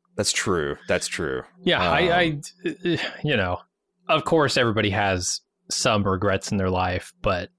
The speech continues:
Speaker 2: I think on the whole, I've been fairly lucky, and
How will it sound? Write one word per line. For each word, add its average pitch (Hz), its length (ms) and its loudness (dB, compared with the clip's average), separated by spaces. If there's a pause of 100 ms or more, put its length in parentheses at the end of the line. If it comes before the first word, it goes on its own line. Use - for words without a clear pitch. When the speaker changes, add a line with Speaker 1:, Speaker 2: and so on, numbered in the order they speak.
(120)
Speaker 2:
I 123 100 0
think 104 320 0
on 113 220 2
the 98 60 0
whole, 98 460 2 (320)
I've 107 120 -2
been 98 180 0
fairly 110 340 2
lucky, 95 640 -2 (260)
and 92 460 -2